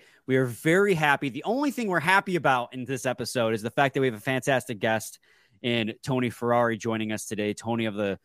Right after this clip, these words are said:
the Hockey News. How are you doing, Tony?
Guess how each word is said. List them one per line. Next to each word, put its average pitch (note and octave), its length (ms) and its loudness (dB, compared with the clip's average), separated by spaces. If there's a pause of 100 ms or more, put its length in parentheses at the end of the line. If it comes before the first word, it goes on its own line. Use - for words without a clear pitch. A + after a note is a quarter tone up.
(300)
the B2 80 2
Hockey C3+ 400 2
News. B2+ 580 -4
How C#3 240 0
are C#3+ 80 0
you C3+ 120 -2
doing, G#2+ 280 -6
Tony? F2+ 400 -8